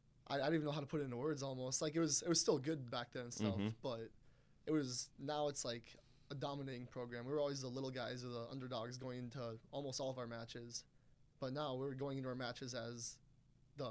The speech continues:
Speaker 2: Your
Speaker 1: one,
Speaker 2: favorites.
Speaker 1: the favorites now. So
Speaker 2: Yeah.
Speaker 1: that's a whole other side, like, the mental game too, is looking at it as, like, the favorites rather than the underdogs. But the growth from the program, C J's done. I don't know how you, how you can grow it in just a matter of two, three years like that, but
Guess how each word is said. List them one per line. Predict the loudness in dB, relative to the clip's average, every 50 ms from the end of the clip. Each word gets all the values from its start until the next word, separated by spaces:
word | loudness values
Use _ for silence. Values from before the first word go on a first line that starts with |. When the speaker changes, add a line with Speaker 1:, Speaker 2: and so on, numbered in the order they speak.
| -4 -6 -4 -2
Speaker 2:
Your | -2 2
Speaker 1:
one, | 6
Speaker 2:
favorites. | 8 8 8 6 2 -2 -4
Speaker 1:
the | -2 0
favorites | 2 2 2 2 0 0 -2
now. | -2 -2 -2 0
So | 0 2 2 2
Speaker 2:
Yeah. | 2 2 0 -2 -4 -6 -4 0
Speaker 1:
that's | 0 0 2
a | 2
whole | 2 2 2
other | 2 0 -2 -6 -8 -12 -18 -20 -20 -18 -12 -6
side, | -4 0 0 0 0 -2 -2
like, | -4 -4 -4
the | -4 -4
mental | -4 -4 -4 -4 -6 -6
game | -4 -6 -6 -6 -6
too, | -6 -6 -6 -4 -6
is | -6 -8 -8 -8
looking | -8 -6 -6 -4 -4 -2
at | -2 -2
it | -2 -2
as, | -2 -2 -2 -2 -4 -6 -8 -12 -14 -18 -20 -20 -20 -20 -20 -20 -20 -20 -20 -18 -8 -4
like, | -4 -4 -2 -2
the | -4 -4 -4
favorites | 0 0 0 2 2 0 -4 -4 -4
rather | -2 -2 0 0 -2
than | -2 -4 -4
the | -4 -4
underdogs. | -4 -4 -4 -4 -4 -4 -4 -4 -6 -8 -10 -12 -14 -8 -4
But | -2 -2 -2 -2 -6 -10 -8
the | -4
growth | 0 2 2 2 2
from | 0 -4 -4
the | -4
program, | -2 -2 -2 -2 -2 -4 -4 -6 -6 -8 -10 -16 -20 -20 -20 -18 -8 -2
C | 0 2
J's | 2 2 0 -2
done. | -2 -2 -2 -2 -2 -4 -6 -8 -12 -18 -18 -10 -4
I | 0
don't | 0 2
know | 2 2 0 0
how | -2 -2 -2
you, | -4 -4 -6 -8 -12 -16 -20 -20 -20 -20 -20 -20 -16 -10
how | -4 -2
you | -2 -2
can | -2 -2 -2 -2 -2
grow | 0 0 0 0
it | 0 0
in | -2 -2
just | -4 -4 -4 -4 -6 -8 -10 -10 -8
a |
matter | -6 -4 -4 -4 -4
of | -6 -6 -8 -12 -16 -8
two, | -4 -4 -4
three | -4 -2 -2 -2
years | -2 -2 -2 -2 -4
like | -4 -6 -6 -4
that, | -4 -2 -2 -4 -4
but | -6 -6 -6 -6 -6